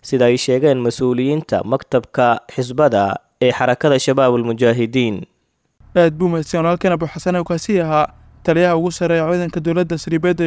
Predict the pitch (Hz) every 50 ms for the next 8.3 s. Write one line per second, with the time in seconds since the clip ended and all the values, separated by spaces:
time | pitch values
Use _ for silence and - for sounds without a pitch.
0 | 160 156 180 180 175 170 165 160 160 156 160 165 165 175 180 170 - - 185 190
1 | 208 202 160 165 170 165 160 165 160 - - 165 - - 180 175 170 - - 170
2 | 160 160 156 160 165 175 170 165 - - 175 165 160 175 175 175 180 175 180 185
3 | 202 - - 185 170 208 208 202 160 180 165 165 156 165 165 160 - - - 160
4 | 170 180 175 170 180 170 165 156 165 165 165 165 180 180 175 - - - - -
5 | - - - - - - 165 - - 165 165 175 175 170 - 180 165 165 165 160
6 | - - - 180 165 175 170 - - 170 160 151 165 170 180 180 175 165 165 170
7 | 175 180 175 - - 170 165 165 165 160 170 170 170 170 - - - 156 156 165
8 | 165 165 165 165 185 180